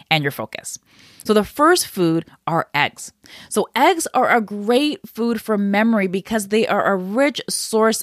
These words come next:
of a B vitamin called choline, which the brain relies on to manufacture their neurotransmitter acetylcholine. So this neurotransmitter is key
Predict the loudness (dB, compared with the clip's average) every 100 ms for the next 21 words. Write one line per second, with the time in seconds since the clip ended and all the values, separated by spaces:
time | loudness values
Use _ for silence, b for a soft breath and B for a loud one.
0 | -2 0 0 -2 -2 0 2 2 2 0
1 | -4 -4 0 0 -2 -14 -2 0 0 0
2 | 0 -2 -6 B B -4 -2 0 -2 2
3 | 2 4 2 0 2 2 0 -2 -2 -2
4 | -2 -2 0 0 0 -2 0 0 -2 -4
5 | -6 -6 -4 -4 -2 -2 -2 -4 -6 -4
6 | -4 -2 -4 -6 -6 -14 B B B B
7 | B 0 0 4 2 2 -4 -4 -2 0
8 | 0 0 -4 -4 -6 2 2 2 -4 -16
9 | -16 -4 0 0 -2